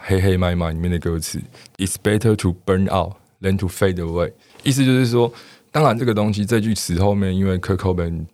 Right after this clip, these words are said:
呃，自杀死掉了，哦，所以，可是他这一句的原意其实是说，呃，你要把握当下，坚持住你自己要追求的事情，而不要浪费你其他的生命跟时间。那我会把这句话送给，如果那时候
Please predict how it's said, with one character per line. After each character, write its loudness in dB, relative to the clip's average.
呃， -6
自 0
杀 -2
死 -10
掉 -2
了， -10
哦， -6
所 0
以， -2
可 -4
是 0
他 4
这 2
一 2
句 -2
的 2
原 0
意 2
其 -4
实 -2
是 -2
说， -2
呃， -4
你 -2
要 2
把 -4
握 2
当 -2
下， -4
坚 0
持 -4
住 -4
你 -2
自 -4
己 0
要 0
追 0
求 -4
的 -4
事 -4
情， -10
而 2
不 -6
要 2
浪 0
费 0
你 -4
其 -6
他 0
的 -4
生 -2
命 -2
跟 0
时 -8
间。 -10
那 0
我 0
会 -2
把 -6
这 0
句 -2
话 0
送 -4
给， -8
如 -2
果 -4
那 0
时 -6
候 -2